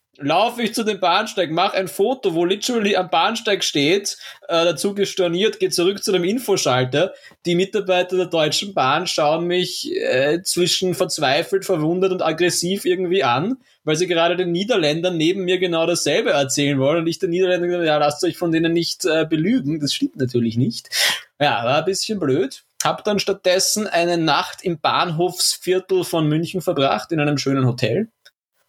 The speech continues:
Und vierundzwanzig spä-, vierundzwanzig Stunden später bin ich dann mit dem Flixbus über Nacht nach Amsterdam gefahren.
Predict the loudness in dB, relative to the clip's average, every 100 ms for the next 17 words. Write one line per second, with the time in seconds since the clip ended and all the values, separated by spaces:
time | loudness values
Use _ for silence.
0 | _ -2 2 2 2 4 2 2 2 0
1 | -2 -2 -2 0 -2 -2 0 0 0 -2
2 | 0 0 2 0 0 0 0 -2 -2 0
3 | 0 2 0 0 0 0 0 0 0 0
4 | 0 -2 0 0 -2 -2 2 2 2 0
5 | -4 _ _ _ _ -2 2 2 0 -2
6 | -8 -10 -6 -2 0 2 0 0 0 0
7 | 0 -2 0 0 0 -4